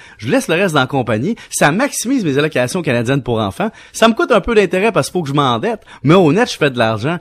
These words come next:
Il dit, « Je fais de l'effet de levier avec la modèle de fiscalité canadienne et québécoise. » Alors, je peux pas lui dire que c'est un épais, que c'est un profiteur.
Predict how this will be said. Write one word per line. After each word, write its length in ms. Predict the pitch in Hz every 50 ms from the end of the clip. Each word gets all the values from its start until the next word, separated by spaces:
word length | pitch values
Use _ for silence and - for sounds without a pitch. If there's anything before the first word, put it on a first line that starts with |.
| - - - 135
Il 80 | 151
dit, « 80 | 160 160 214
Je 60 | 208
fais 200 | 185 277 277 254
de 60 | 202
l'effet 460 | 233 285 320 330 269 - - 311 311
de 140 | 240 202 202
levier 320 | 208 208 185 165 220 269
avec 180 | 247 175 160 -
la 120 | 151 131
modèle 360 | 127 180 240 240 208 254 247 196
de 80 | 147
fiscalité 520 | 131 - - - - - 160 165 160 214 208
canadienne 480 | - 202 175 165 160 151 180 202 180
et 40 | 147
québécoise. » 540 | 123 - 120 113 101 92 - 107 101 87 - _ _ _ _ - - - - - -
Alors, 240 | - 233 330 359 294
je 100 | - -
peux 120 | - 311
pas 140 | - 415 392
lui 80 | 339 214
dire 160 | 180 233 254
que 40 | -
c'est 140 | - - 180
un 80 | 165
épais, 240 | 170 160 160 208 208
que 60 | 208
c'est 100 | - 165
un 60 | 151
profiteur. 680 | 139 - 143 139 - - 160 233 294 311 269 165 -